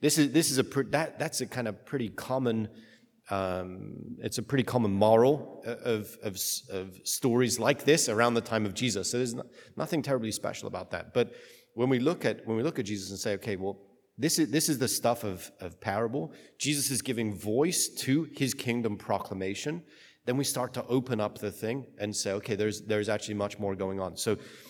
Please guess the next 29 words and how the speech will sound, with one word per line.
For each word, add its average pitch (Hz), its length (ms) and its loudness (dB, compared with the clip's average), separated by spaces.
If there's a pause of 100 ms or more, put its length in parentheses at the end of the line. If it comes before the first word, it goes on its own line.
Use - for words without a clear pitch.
(160)
when 139 160 4
we 202 80 6
get, 143 340 0
when 135 120 2
we 185 60 2
get 151 160 2
to - 60 -6
the 110 160 -2
end, 107 240 0
you 104 60 -4
know, 101 80 -2
you, 104 240 -6
you 113 160 -4
have 127 220 -6
this 113 180 0
sense, 101 260 -4
"Okay, 98 220 -8 (1700)
neither 165 280 4
will 156 120 6
they 131 180 4
be 117 160 2
persuaded 110 540 0
if 101 100 0
someone 117 300 0
should 92 240 -8
rise 101 280 -4
from 101 100 -8
the 92 80 -6
dead," 90 280 -10